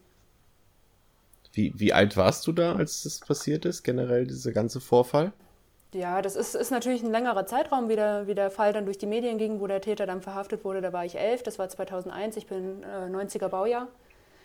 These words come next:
Speaker 2: Und ja, also bin ich, bin ich grad elf geworden, das war ganz, ganz frisch elf, genau. Das war im Januar zweitausendeins. Ähm,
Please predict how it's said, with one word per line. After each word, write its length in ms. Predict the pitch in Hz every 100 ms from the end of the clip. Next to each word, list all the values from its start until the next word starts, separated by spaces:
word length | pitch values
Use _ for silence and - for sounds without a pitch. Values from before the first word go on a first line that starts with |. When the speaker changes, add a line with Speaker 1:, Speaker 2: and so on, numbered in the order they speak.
| - _ -
Speaker 2:
Und 760 | 190 196 190 180 175 - - - - -
ja, 240 | 180 170
also 180 | 175 175
bin 240 | 170 - 208
ich, 180 | - -
bin 180 | -
ich 100 | 190
grad 360 | - 185 185 - -
elf 220 | - 185 185
geworden, 380 | 165 170 180
das 140 | 175 175
war 140 | 180
ganz, 340 | 175 175 - -
ganz 200 | 175 175
frisch 220 | 185 -
elf, 260 | 170 170 165
genau. 360 | 180 170 175 175
Das 160 | 180 -
war 240 | 175 175
im 60 | 185
Januar 400 | 185 190 185 175
zweitausendeins. 800 | 196 185 180 175 175 233 285 - _ - - - -
Ähm, 380 | 190 185 180